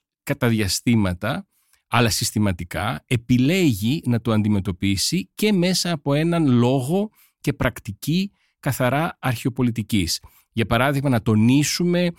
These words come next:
ότι εδώ είναι η Ελλάδα των αρχαίων, είναι τα χώματα των αρχαίων Ελλήνων, ότι όποιος δεν είναι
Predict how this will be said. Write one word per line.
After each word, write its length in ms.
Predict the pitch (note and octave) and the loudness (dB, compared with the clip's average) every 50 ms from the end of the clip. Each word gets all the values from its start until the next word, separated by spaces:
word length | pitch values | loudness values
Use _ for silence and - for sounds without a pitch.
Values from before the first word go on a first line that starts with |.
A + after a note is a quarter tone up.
| - _ - | -12 _ -4
ότι 420 | - A#2 G#2+ - A#2 A#2 A2+ A2 - | -2 -2 -2 0 2 0 0 0 0
εδώ 480 | G#2+ G#2+ F#2 F#2 A#2 B2+ D3+ D#3+ D#3+ D#3 | -2 -2 0 2 2 2 2 2 2 0
είναι 420 | D3 A#2+ B2+ C3 C#3 C#3+ C#3+ C#3+ C#3 - | 0 2 2 2 2 0 0 -2 -2 0
η 160 | A2+ A#2 A2 | 0 0 0
Ελλάδα 440 | G2+ G2+ G#2+ A2+ A2+ G#2+ A#2 G2+ - | 2 2 2 2 2 0 -2 -4 -2
των 180 | G#2 F#2+ F2 | -4 -4 -4
αρχαίων, 560 | - - - - - C3 D3 D#3 D#3 D3+ D3+ | -6 -8 -10 -6 -4 -2 0 0 0 0 0
είναι 180 | C#3 C3+ C3 A#2+ | 2 0 0 0
τα 120 | - - | -2 -6
χώματα 540 | - - - - A#2+ B2 A#2 A2 - G#2 F2+ _ _ _ | -8 -6 -2 0 2 2 2 0 -2 -4 -8 _ _ _
των 180 | - G#2 F#2+ | -4 -4 -4
αρχαίων 400 | F2 D#2+ - - - G#2+ G2+ F#2+ | -4 -6 -8 -4 -2 0 0 0
Ελλήνων, 600 | F2 D2 D2+ A#2 C#3 D#3 D#3+ E3 D#3+ D#3+ E3 D#3+ - - - - _ _ _ | -2 -2 -2 0 0 2 2 0 0 -2 -2 -4 -6 -14 -20 -20 _ _ _
ότι 460 | - A#2+ A#2 - - A2+ A2+ A2+ A#2 - | -2 -2 -2 -2 0 0 0 2 0 0
όποιος 720 | - B2 B2+ B2 - - - B2 G#2+ G2+ - - - - - _ | 0 -2 -2 -2 -2 -2 -2 0 0 0 -2 -4 -6 -8 -12 _
δεν 380 | - - F2 - B2+ B2 A#2+ A#2 | -14 -8 -2 0 2 4 4 4
είναι 460 | A#2+ A#2 A2+ A2 G#2+ G2+ G2 F#2 F2 | 4 4 2 2 2 0 -2 -2 -4